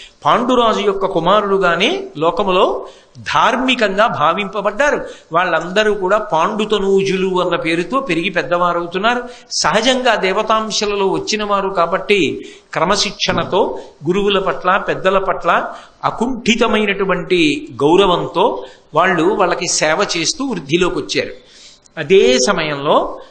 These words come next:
పుట్టుకతోనే అధర్మాత్ముడు, పుట్టుకతోనే మాత్సర్య బుద్ధి కలిగినవాడు,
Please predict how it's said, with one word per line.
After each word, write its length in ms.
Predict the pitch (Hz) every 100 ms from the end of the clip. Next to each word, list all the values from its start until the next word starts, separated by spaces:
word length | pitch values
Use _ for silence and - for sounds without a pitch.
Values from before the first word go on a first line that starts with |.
| _ _ _ _ _ _ _ _ _ _ _ _ _ -
పుట్టుకతోనే 760 | - - - 311 302 294 277 262
అధర్మాత్ముడు, 840 | 208 - 190 175 135 - 110 - - _ _ _ - _ _
పుట్టుకతోనే 760 | - - - 294 269 247 214 214 233
మాత్సర్య 720 | 151 175 - - 240 233 226
బుద్ధి 300 | 202 160 175
కలిగినవాడు, 600 | 185 165 170 143 107 92